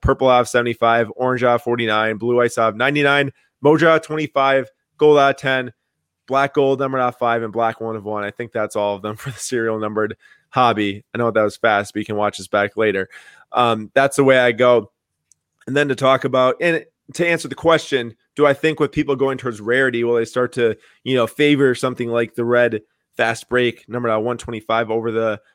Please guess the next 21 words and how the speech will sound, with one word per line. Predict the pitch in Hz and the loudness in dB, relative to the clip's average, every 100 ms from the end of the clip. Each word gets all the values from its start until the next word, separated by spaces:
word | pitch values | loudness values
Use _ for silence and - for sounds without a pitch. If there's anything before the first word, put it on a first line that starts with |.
| _ | _
Purple | 147 123 127 | -2 2 2
Ice | 123 | 2
of | 120 104 | 0 -2
one | 120 123 | -6 -6
forty-nine? | 123 117 113 120 113 | -6 -4 -4 -4 -2
I | 120 | -2
do | 117 | 0
not | 117 110 | 0 -2
think | - 120 | -4 -8
so. | - 117 | 0 2
I | 113 | 2
think | - 117 | 0 -4
that | 120 - | -4 -2
the | 113 107 | 0 0
demand's | 101 113 117 120 110 | -2 -2 0 -2 -4
gonna | 117 | -6
be | 107 117 | -4 -4
with | 113 | -2
those | 113 110 98 _ _ _ | -2 -2 -4 _ _ _
Hobby | 123 123 127 | 0 2 2
parallels, | - 123 123 123 120 117 | 4 4 6 6 4 2